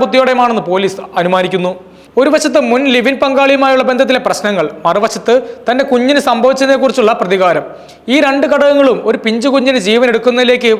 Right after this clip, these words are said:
വരെ എത്തിച്ച ഈ സംഭവം സമൂഹത്തിൽ വലിയ ഞെട്ടലാണ് ഉളവാക്കിയിരിക്കുന്നത്.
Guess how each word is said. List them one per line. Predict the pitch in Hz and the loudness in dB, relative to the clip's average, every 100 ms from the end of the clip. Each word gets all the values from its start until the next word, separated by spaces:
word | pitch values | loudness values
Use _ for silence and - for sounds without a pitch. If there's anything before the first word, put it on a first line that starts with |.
| 190 | 0
വരെ | 202 190 | 0 0
എത്തിച്ച | 180 226 220 214 | 0 -2 0 0
ഈ | - | 0
സംഭവം | 208 175 226 - - - | -2 0 -2 -6 -20 -4
സമൂഹത്തിൽ | 262 302 311 311 240 | 0 2 2 2 2
വലിയ | 240 226 190 | 2 2 0
ഞെട്ടലാണ് | - 285 262 202 | -2 -2 0 2
ഉളവാക്കിയിരിക്കുന്നത്. | 170 170 - 160 151 151 | 2 0 -2 -8 -8 -8